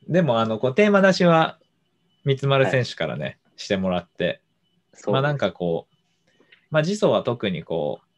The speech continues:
Speaker 1: まあ、サッカーの追求において、サッカー以外のところっていう、ピッチの外からもっていうところ、すごく、うん、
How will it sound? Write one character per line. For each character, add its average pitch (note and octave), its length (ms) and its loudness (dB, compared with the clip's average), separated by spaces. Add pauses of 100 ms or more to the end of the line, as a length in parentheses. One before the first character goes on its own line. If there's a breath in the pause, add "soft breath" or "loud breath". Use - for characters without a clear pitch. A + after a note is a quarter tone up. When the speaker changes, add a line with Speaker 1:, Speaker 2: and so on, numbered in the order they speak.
(160)
Speaker 1:
ま A2 120 -6
あ、 G#2+ 60 -6
サ C#3 100 -2
ッ C3 120 -8
カ G#2 140 -2
ー F#2+ 60 2
の F2 120 -4
追 G2 300 -8
求 G2 180 -4
に G2 140 -6
お F2+ 80 -4
い F2 80 -12
て、 D#2+ 180 -10
サ - 140 -10
ッ F2+ 160 -16
カ G2 140 -6
ー F#2+ 80 -2
以 F#2+ 40 -6
外 E2+ 180 -6
の D#2+ 120 -16
と D#2 100 -20
こ E2 140 -20
ろ D2+ 320 -20
っ - 60 -20
て E2+ 100 -12
い E2+ 200 -14
う、 - 60 -20 (560)
ピ A2+ 60 -14
ッ G#2 120 -16
チ - 80 -20
の F#2 80 -14
外 G#2 240 -14
か F2 120 -10
ら D#2+ 100 -14
も D#2+ 120 -18
っ - 80 -20 (100)
て F#2 60 -12
い F2+ 60 -10
う F2 40 -12
と F2 100 -16
こ F2 140 -14
ろ、 F2 200 -12 (720 soft breath)
す - 120 -18
ご A2+ 160 -10
く、 - 260 -16 (440)
う G#2 60 -12
ん、 F#2 320 -10